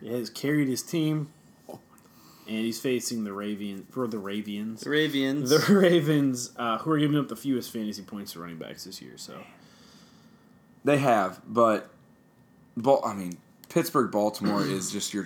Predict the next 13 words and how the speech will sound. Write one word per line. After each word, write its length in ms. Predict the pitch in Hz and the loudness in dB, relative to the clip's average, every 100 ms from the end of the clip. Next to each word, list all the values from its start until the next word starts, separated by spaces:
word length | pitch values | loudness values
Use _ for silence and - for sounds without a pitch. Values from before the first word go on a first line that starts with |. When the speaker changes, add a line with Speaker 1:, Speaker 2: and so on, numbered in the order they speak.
| - | -8
Speaker 3:
classic 840 | - 117 117 110 - 113 107 - _ _ _ - | -6 0 2 0 0 -2 -4 -6 _ _ _ -6
slugfest. 1160 | - 117 117 113 98 - 110 107 107 - - - - - - | -2 2 4 4 2 2 6 6 4 -4 -8 -20 -20 -18 -2
I 80 | 120 | 6
hope 240 | 151 135 | 6 6
it's 140 | 123 | 0
raining. 560 | 104 107 104 110 107 104 - _ _ _ _ | 0 0 2 4 2 0 -10 _ _ _ _
Speaker 1:
<laughs> 600 | _ - - - - - - | _ -20 -20 -20 -2 0 4
Speaker 3:
I 80 | |
hope 160 | 135 147 | 6 6
it's 140 | 123 | 4
b-, 340 | 92 117 117 98 | -6 -8 -6 -6
blowing 500 | - 120 120 120 110 | 0 4 6 6 4
wind, 400 | 101 101 101 104 | 2 2 2 0